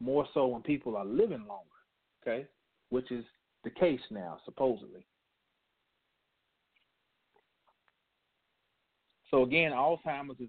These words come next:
a degenerative, age-related neural disorder dealing with the brain and the nervous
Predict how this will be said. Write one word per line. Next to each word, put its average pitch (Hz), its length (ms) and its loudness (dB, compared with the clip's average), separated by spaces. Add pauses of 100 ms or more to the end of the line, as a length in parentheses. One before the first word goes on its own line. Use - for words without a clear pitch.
(140)
a 110 40 -14
degenerative, 139 680 -2 (200)
age-related 127 920 4 (200)
neural 131 800 4 (200)
disorder 117 680 2 (1400)
dealing 117 180 4
with 110 160 -2
the 107 80 0
brain 110 380 2
and 110 100 -4
the 113 60 -8
nervous 120 300 4